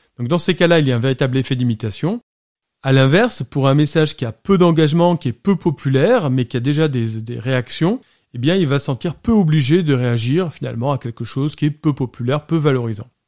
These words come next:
Vous l'aurez compris, donc pour résumer, quatre types d'attractions, tati-, quatre types de publications essentielles pour une destination touristique, les attractions culturelles, patrimoniales, gastronomiques ou naturelles,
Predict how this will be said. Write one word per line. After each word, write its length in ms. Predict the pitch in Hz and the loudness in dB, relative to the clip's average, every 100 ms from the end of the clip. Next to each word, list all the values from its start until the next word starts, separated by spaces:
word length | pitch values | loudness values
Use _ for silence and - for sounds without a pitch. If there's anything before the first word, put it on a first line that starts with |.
| _ _ | _ _
Vous 120 | 147 196 | 0 4
l'aurez 200 | 196 180 | 6 4
compris, 440 | 160 - 196 233 | 0 0 0 2
donc 180 | 170 - | 0 0
pour 140 | 160 | 0
résumer, 560 | 151 135 143 165 233 - _ _ _ _ - | 0 2 0 2 0 -4 _ _ _ _ -2
quatre 200 | 226 220 | -2 0
types 160 | 226 180 | -2 2
d'attractions, 560 | 175 165 143 - 226 | 0 0 -4 -4 -4
tati-, 380 | 220 190 - 180 | -2 -6 -6 -8
quatre 360 | - 202 - 185 | -4 -6 -2 -4
types 220 | - 160 | -2 -2
de 80 | 143 | -2
publications 760 | - 160 170 180 156 165 151 - | -2 -2 0 0 0 -4 -4 -4
essentielles 680 | 208 196 190 - 196 190 | -2 -2 -2 0 0 0
pour 120 | - 139 | -2 0
une 80 | |
destination 400 | 135 135 143 143 | 0 0 -2 -4
touristique, 580 | 123 120 - 190 226 - | -4 -4 0 0 0 -2
les 140 | 147 139 | -2 -2
attractions 460 | 151 147 - 131 | -2 -4 -2 -4
culturelles, 720 | 113 - 175 147 139 135 190 - _ | -4 -4 -4 0 0 2 2 -2 _
patrimoniales, 960 | - 175 - 156 135 131 135 208 135 - - | -6 -6 0 2 4 2 2 2 -2 -4 -6
gastronomiques 800 | 160 - 170 147 151 214 - - _ | -6 0 2 4 4 0 -6 -20 _
ou 80 | 147 | -2
naturelles, 680 | 156 175 - 117 113 180 147 | 0 0 -2 -4 -2 -2 -4